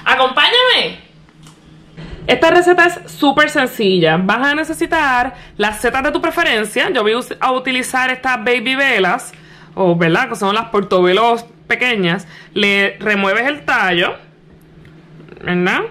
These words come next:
El tallo no lo vas a botar. Te voy a dejar el enlace de una receta súper sabrosa en la descripción del video,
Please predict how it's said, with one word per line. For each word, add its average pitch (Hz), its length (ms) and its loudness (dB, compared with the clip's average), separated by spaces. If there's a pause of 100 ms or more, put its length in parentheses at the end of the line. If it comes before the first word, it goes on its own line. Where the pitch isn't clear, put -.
(100)
El 226 260 -2
tallo 302 500 0 (180)
no 170 260 0
lo 175 80 2
vas 240 140 2
a 285 60 0
botar. 269 640 0 (180)
Te 196 80 -2
voy 175 160 2
a 180 60 2
dejar 269 240 0
el 294 100 0
enlace 285 720 -2 (440)
de 196 220 0
una 233 200 2
receta 277 360 -4
súper 220 400 -2
sabrosa 196 720 0
en 180 60 2
la 175 80 2
descripción 175 500 -2
del 220 140 0
video, 262 500 0